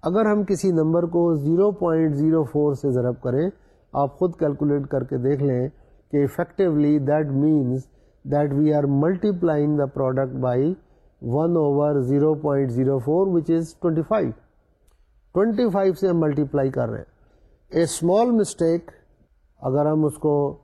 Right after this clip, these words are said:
زیرو پوائنٹ زیرو زیرو ٹو کر دیں تو وہ بات کہاں سے کہاں چلی جائے گی۔ تو اس طرح سے ہم نے بیکورڈ ڈفرینس آپریٹر فارمولے کو یوز کرتے ہوئے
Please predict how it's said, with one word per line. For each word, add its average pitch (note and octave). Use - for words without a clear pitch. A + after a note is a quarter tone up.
زیرو D#3+
پوائنٹ C#3+
زیرو E3+
زیرو E3+
ٹو D#3
کر C3+
دیں C3+
تو D#3+
وہ D#3
بات C#3+
کہاں C3+
سے C3+
کہاں B2+
چلی A#2+
جائے A2+
گی۔ G#2+
تو F3
اس F#3+
طرح A3+
سے G#3
ہم F3
نے D#3+
بیکورڈ F3+
ڈفرینس E3+
آپریٹر D3+
فارمولے C#3+
کو D3+
یوز C#3
کرتے B2
ہوئے A#2+